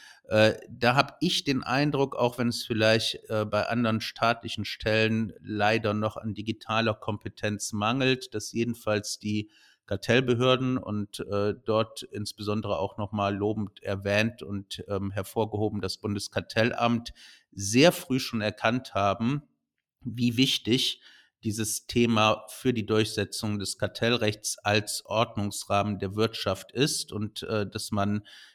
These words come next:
insbesondere in Bonn beim Bundeskartellamt entsprechend frühzeitig schon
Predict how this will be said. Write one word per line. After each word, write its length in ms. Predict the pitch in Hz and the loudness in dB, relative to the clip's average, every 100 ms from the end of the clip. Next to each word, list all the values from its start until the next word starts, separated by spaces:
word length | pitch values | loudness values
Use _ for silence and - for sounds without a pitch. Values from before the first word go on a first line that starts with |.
| - | -4
insbesondere 800 | 120 120 117 110 107 107 107 104 | -4 -2 0 2 2 2 2 2
in 240 | 98 95 | 0 0
Bonn 200 | 101 120 | 2 4
beim 200 | 117 104 | 4 2
Bundeskartellamt 1080 | 104 104 - 110 - - 117 80 110 113 - | 0 -2 -2 -2 -2 0 2 2 0 -2 -4
entsprechend 680 | 113 - - 110 - 101 - | -10 -10 -2 0 0 -2 -8
frühzeitig 840 | - 120 123 - - 107 - 107 | -4 0 0 -2 2 2 0 -8
schon 460 | - 113 107 107 | -4 0 2 0